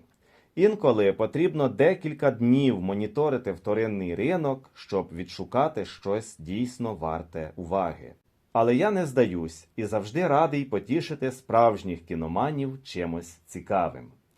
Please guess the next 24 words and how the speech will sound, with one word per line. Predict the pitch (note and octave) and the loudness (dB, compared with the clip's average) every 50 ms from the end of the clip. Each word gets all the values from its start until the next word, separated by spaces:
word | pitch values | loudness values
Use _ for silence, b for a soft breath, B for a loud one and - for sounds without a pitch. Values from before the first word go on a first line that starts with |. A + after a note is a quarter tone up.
| b b b b b b b | b b b b b b b
Знаю, | B2 B2 F3 G#3+ G#3+ F#3 B2 E2 D2+ C#2+ - - | -2 2 4 6 6 6 4 2 -2 -8 -6 -4
однодумців | - G#2+ G#2+ B2+ C3+ C3+ C#3+ G3+ G#3+ G#3 G#3 - A2 F#2+ F2 | -4 -2 2 2 2 4 4 4 2 2 0 -4 -6 -4 -2
у | |
мене | F2+ G2 B2 C#3+ C#3+ A#2+ | 0 0 0 0 0 0
небагато. | A2 G#2 F2 G#2+ F#2+ D#2+ D#2+ D2 C#2 - - C2 B1+ C2+ - _ _ _ _ _ | -2 0 2 2 2 2 0 -4 -6 -6 -10 -14 -14 -16 -18 _ _ _ _ _
Про | - G2+ G#2 | -4 -4 -4
це, | - - C#3 D3+ E3 | -2 0 2 2 2
на | D#3+ D3 C3+ | 2 0 -2
жаль, | A#2 C3 C3 C3+ C3+ | 0 2 2 2 0
свідчить | C3+ - - - F2 F#2 F2 - - F2+ - | -2 -8 -12 -10 -10 -10 -10 -10 -14 -20 -14
статистика. | - - G#2 F#2 - E2 D#2 D2+ - - D2 C#2+ - C#2 C2 C2+ - _ _ b b b b b b b | -10 -8 -8 -6 -6 -6 -8 -8 -12 -16 -16 -14 -12 -12 -12 -14 -16 _ _ b b b b b b b
Шкода, | - - G3 G3 F#3+ G#3+ A3+ A#3 - - | -2 4 4 6 6 8 6 6 6 4
але | - G2+ A2 D3 D#3+ | 2 2 2 2 2
маємо, | B2 F#2 G#2+ C3 C#3 C3+ B2 A#2+ A#2 A#2 | 2 2 2 2 2 2 0 -2 -4 -8
що | - - - F2+ | -12 -12 -10 -8
маємо. | E2+ D#2+ D#2 D#2 D2+ C#2 C2 B1 B1 B1+ - _ _ _ _ _ _ _ _ _ | -8 -6 -6 -8 -8 -10 -12 -14 -16 -18 -20 _ _ _ _ _ _ _ _ _
Радий | - G#2 C#3 F#3+ G#3 F#3 F#3 E3+ | -2 2 2 4 4 2 0 0
кожному, | - F#3 F#3+ F#3+ D3+ C#3+ A2 F#2+ F#2 F2 | 2 2 2 2 2 0 -2 -2 -2 -4
хто | - - A#2+ G#2+ | -4 -4 -2 -2
мене | G2+ G#2 B2 C#3 | 0 0 -2 -2
підтримує | C3+ - A#2 - - B2 C#3 D#3 D3 A#2 F#2+ D#2+ E2 D#2 | -4 -6 -8 -4 0 2 2 4 2 2 -2 -2 -4 -6
у | - F#2 | -6 -6
будь-яких | E2+ E2 A2+ D#3 F3 C3 F2 D#2 D2+ - G2 G#2+ G#2+ - | -8 -6 -4 -4 -4 -4 -6 -8 -6 -6 -6 -6 -6 -6
починаннях. | - F#2 - - G2+ F2+ F2+ F2 E2+ D#2 C2+ B1+ - B1+ - _ _ | -10 -12 -10 -6 -6 -4 -4 -4 -4 -6 -8 -12 -14 -18 -20 _ _